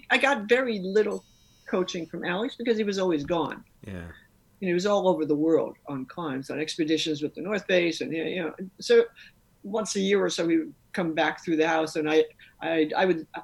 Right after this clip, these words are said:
Speaker 1: have stockpiled all my questions for him.
Speaker 2: Yeah.
Speaker 1: And while he was running around, you know, unpacking, repacking, sorting gear, I would ask him some questions, but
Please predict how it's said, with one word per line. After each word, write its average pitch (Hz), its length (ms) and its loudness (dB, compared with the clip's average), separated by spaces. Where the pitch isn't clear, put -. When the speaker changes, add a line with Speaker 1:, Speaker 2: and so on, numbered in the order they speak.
Speaker 1:
have 160 180 -4
stockpiled 170 640 0
all 160 100 4
my 156 100 2
questions 180 460 -2
for 196 100 -4
him. 196 260 -2
Speaker 2:
Yeah. 87 280 -12
Speaker 1:
And 165 480 -2
while 185 220 4
he 190 100 4
was 156 300 2
running 202 280 0
around, 180 560 0
you 170 100 -4
know, 151 200 -4
unpacking, 196 500 2
repacking, 170 800 0
sorting 190 440 2
gear, 226 320 6
I 190 100 6
would 190 140 4
ask 175 200 2
him 160 80 -4
some 139 200 -6
questions, 175 380 -4
but 160 200 2